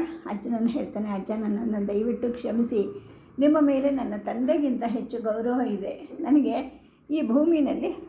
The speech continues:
ನೀವೇ ದೇವರು ಅಂತ ಕೂಡ ನಾನು ತಿಳ್ಕೊಂಬಿಟ್ಟಿದ್ದೀನಿ. ಹಾಗಾಗಿ ಈಗ ನಿಮ್ಮ ಹತ್ರಕ್ಕೆ ಬಂದಿದ್ದೀನಿ. ದಿನವೂ ನಾವು ಶಾಂತಿ, ಶಾಂತಿ, ಶಾಂತಿ ಅಂದ್ಬಿಟ್ಟು ಶಾಂತಿ ಮಂತ್ರವನ್ನು ಪಠನ ಮಾಡ್ತೀವಿ.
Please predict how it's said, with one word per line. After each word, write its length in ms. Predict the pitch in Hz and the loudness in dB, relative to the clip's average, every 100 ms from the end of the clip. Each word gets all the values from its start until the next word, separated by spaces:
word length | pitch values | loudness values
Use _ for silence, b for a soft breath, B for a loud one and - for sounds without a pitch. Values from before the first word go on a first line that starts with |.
| - | -6
ನೀವೇ 420 | 240 262 277 254 | 0 2 4 4
ದೇವರು 340 | 226 233 269 254 | 2 0 0 0
ಅಂತ 180 | 220 226 | -2 -6
ಕೂಡ 220 | - 233 | -8 -8
ನಾನು 240 | 233 226 240 | -6 -4 -4
ತಿಳ್ಕೊಂಬಿಟ್ಟಿದ್ದೀನಿ. 1000 | 240 233 285 254 - - 214 208 - B B B - | -4 0 4 4 2 -2 -6 -6 -8 B B B -8
ಹಾಗಾಗಿ 360 | 330 370 262 233 | -2 0 0 0
ಈಗ 160 | 208 214 | 0 -2
ನಿಮ್ಮ 240 | 208 247 | 0 2
ಹತ್ರಕ್ಕೆ 440 | 262 - 220 226 226 | 2 0 -6 -6 -4
ಬಂದಿದ್ದೀನಿ. 840 | 220 240 247 202 190 196 180 - B B - 269 | -2 2 2 2 -2 -2 -4 -10 B B -8 0
ದಿನವೂ 400 | 262 339 370 339 | 4 4 4 2
ನಾವು 580 | 254 214 233 - - - | 2 -2 -2 -4 -8 -14
ಶಾಂತಿ, 500 | - 294 240 254 240 | -10 -4 0 0 0
ಶಾಂತಿ, 640 | 240 - 226 233 233 240 | -2 -4 -4 -2 -2 -2
ಶಾಂತಿ 520 | 233 - 214 233 - 220 | -4 -6 -2 -2 0 -4
ಅಂದ್ಬಿಟ್ಟು 340 | 226 247 247 | -2 -4 -4
ಶಾಂತಿ 360 | - 240 254 262 | -6 -4 -2 0
ಮಂತ್ರವನ್ನು 720 | 262 262 269 262 330 - B B B | 0 0 0 2 2 -2 B B B
ಪಠನ 280 | 240 240 254 | -8 -2 0
ಮಾಡ್ತೀವಿ. 880 | 247 202 220 269 - 226 - - - | 2 0 -2 -2 -2 -4 -6 -10 -16